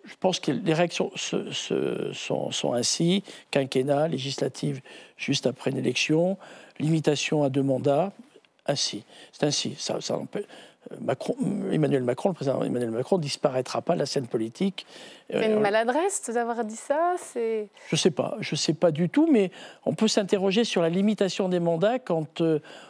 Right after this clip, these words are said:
Speaker 1: on a des gens de qualité, et, et si le suffrage universel leur donne encore leur chance, c'est vrai. Mais bon, c'est, c'est comme ça. Je crois qu'il faut surtout pas revenir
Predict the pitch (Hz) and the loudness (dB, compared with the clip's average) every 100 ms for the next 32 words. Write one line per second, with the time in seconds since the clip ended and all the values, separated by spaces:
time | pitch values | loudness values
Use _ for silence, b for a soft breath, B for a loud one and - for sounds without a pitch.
0 | B - 165 160 160 160 170 147 175 190 | B 0 2 2 2 2 0 2 2 2
1 | - 320 339 226 165 - 190 151 - 220 | 2 2 4 4 2 2 0 0 0 0
2 | 180 - 180 175 156 170 165 156 - 190 | 0 -2 -2 0 0 2 2 0 0 0
3 | 165 - B B B - 147 160 165 160 | 0 -4 B B B -4 0 2 2 2
4 | 160 139 135 - 240 254 - 196 320 302 | 2 0 0 0 0 0 0 2 2 0
5 | B B B 175 170 240 262 - 185 170 | B B B 2 4 4 2 2 0 0
6 | 240 294 285 453 370 - 180 - - 156 | 2 2 2 2 2 2 -2 -2 -2 -2
7 | 208 196 160 151 156 156 156 | 0 0 2 2 2 0 -2